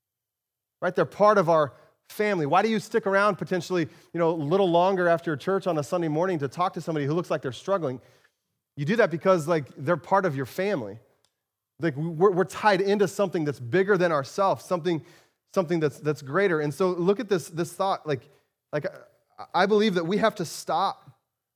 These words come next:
living like the mission of the church is the sole responsibility of our pastors and some other key leaders. We must take ownership of our identi-, identity, that we really are the church, and allow that identity to affect how we live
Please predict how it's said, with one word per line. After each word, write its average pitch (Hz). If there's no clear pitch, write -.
living 175
like 165
the 143
mission 165
of 143
the 139
church 160
is 117
the 117
sole 151
responsibility 131
of 120
our 113
pastors 127
and 107
some 117
other 123
key 120
leaders. 113
We 135
must 170
take 185
ownership 170
of 147
our 151
identi-, 143
identity, 123
that 113
we 127
really 147
are 143
the 147
church, -
and 131
allow 135
that 151
identity 131
to 113
affect 123
how 127
we 123
live 113